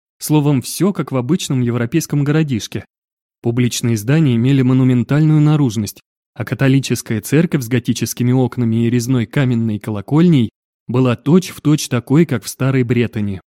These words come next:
И всё же это был обманчивый мираж. Всего в десяти милях от Дарлинга начиналась австралийская пустыня, безводная и бесплодная. Здесь уже обработанные поля не радовали глаз,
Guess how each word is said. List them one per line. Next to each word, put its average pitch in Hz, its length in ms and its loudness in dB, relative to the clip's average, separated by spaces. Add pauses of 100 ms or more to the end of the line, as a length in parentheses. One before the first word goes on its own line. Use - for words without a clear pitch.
(400)
И 139 80 -2
всё 185 260 0
же 170 160 4
это 156 240 2
был 151 240 2
обманчивый 143 720 0
мираж. 139 500 0 (180)
Всего 143 300 2
в 131 60 -2
десяти 160 420 0
милях 127 400 0
от 120 160 -6
Дарлинга 139 640 2 (140)
начиналась 139 600 2
австралийская 131 680 0
пустыня, 127 580 -2 (240)
безводная 131 840 0 (280)
и 139 100 4
бесплодная. 127 840 -2 (720)
Здесь 127 380 0
уже 107 200 -2
обработанные 127 760 0
поля 131 300 0
не 131 180 2
радовали 139 480 0
глаз, 117 380 -2